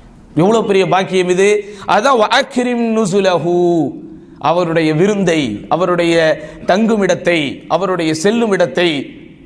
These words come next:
கண்ணியப்படுத்தி யா அல்லாஹ். அடுத்து என்ன? "வ வஸ்ஸி' முதுகலஹு", அவருடைய நுழைவிடத்தை விசாலப்படுத்து. ஏன்னா இவரு லேட்டா தான் போக போறார்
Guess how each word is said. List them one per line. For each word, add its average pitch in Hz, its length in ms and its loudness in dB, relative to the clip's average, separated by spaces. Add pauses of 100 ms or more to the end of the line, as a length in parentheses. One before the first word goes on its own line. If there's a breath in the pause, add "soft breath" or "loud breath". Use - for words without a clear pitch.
(120)
கண்ணியப்படுத்தி 151 800 0
யா 117 120 4
அல்லாஹ். 101 320 -2 (400)
அடுத்து 247 280 2
என்ன? 240 340 2
"வ 208 140 -2
வஸ்ஸி' 269 520 0 (240)
முதுகலஹு", 254 1200 0 (640 loud breath)
அவருடைய 208 540 2
நுழைவிடத்தை 320 800 2
விசாலப்படுத்து. 247 880 -2 (1500 soft breath)
ஏன்னா 208 240 2
இவரு 226 240 2 (280)
லேட்டா 220 320 2
தான் 233 120 2
போக 202 140 2
போறார் 180 280 0